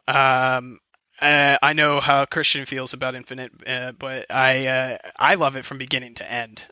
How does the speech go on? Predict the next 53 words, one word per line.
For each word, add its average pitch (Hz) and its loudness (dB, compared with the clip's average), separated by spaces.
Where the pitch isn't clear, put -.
I, 135 2
I 131 2
love 139 -4
every 123 -6
moment 120 -16
of 101 -20
that 110 -12
game, 113 -8
and 120 -6
the 127 -8
scale 127 2
of 123 -6
all 123 -2
of 120 -6
that 120 -2
is 117 -6
spectacular. 120 -4
Uh, 120 -2
and 123 -4
as 123 -4
well 127 0
as 117 -4
BioShock 123 0
One. 123 -6
Um, 120 -2
yeah, 175 4
I, 165 4
I - 4
love, 170 2
I 156 6
love 156 4
all 143 4
of 139 0
those. 139 2
Um, 123 -10
but 151 0
then 160 2
at 143 2
the 156 0
same 151 0
time, 147 2
it's 131 -4
hard 143 2
not 139 2
to 135 -8
wanna 131 -2
mention 123 -4
just - 0
about 120 0
everything 120 -2
in 107 -12
V 113 -12
R 101 -8